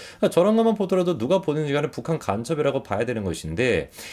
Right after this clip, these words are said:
저런 일단 모든 얘기들이 일월 달 그리고 뭐 삼, 사월 해가지고 나왔습니다. 그런데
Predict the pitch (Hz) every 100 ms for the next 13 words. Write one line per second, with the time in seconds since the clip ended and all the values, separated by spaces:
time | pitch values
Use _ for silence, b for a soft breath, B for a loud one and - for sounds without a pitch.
0 | B - 180 202 196 185 123 185 220 220
1 | 165 147 135 156 175 - 170 202 190 139
2 | 107 71 - 127 139 113 - 202 190 165
3 | 127 95 143 131 131 85 85 92 98 87
4 | 82 69 - 147 131 113